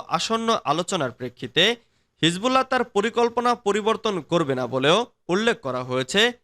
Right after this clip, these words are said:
ইসরায়েলি সংবাদপত্রটির প্রতিবেদনে। ইহুদিবাদী মিডিয়াতে বলা হয়, দামেস্কে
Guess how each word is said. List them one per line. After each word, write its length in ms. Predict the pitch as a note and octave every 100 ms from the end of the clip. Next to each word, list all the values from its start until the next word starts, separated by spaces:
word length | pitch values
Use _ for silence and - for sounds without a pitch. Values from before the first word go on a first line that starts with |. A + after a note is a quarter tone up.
| -
ইসরায়েলি 460 | F3 F#3+ A3+ B3 B3+ -
সংবাদপত্রটির 1000 | E3+ F3+ F3+ - C#3 C3 C3+ A#2+ E3 G#3+ A#3 _
প্রতিবেদনে। 600 | - G3 C#3 B2+ B2+ B2 B2 - _ _ -
ইহুদিবাদী 580 | D#3+ G#3 B3+ C4 B3 C4 G#3+
মিডিয়াতে 480 | F3 E3 D3+ - C3
বলা 260 | B2 B2 B2
হয়, 340 | C3+ D#3 A3 A#3+ _ _ _ -
দামেস্কে 560 | C3+ B2+ B2+ - E3+